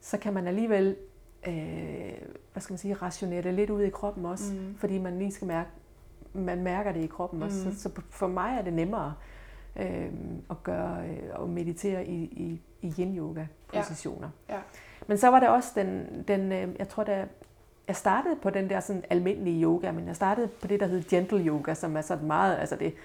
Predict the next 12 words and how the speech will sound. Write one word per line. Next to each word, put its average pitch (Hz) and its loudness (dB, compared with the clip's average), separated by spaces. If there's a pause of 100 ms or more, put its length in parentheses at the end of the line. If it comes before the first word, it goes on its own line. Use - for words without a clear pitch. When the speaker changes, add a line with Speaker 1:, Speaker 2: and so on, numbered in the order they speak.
(600)
Speaker 1:
det 196 4
er 190 6
ikke 208 4
yin-yoga, 180 2
men 156 0
det 165 2
er 170 2
sådan, 175 -4
øh, - -4 (180)
det 190 4
er 185 4
meget, 180 6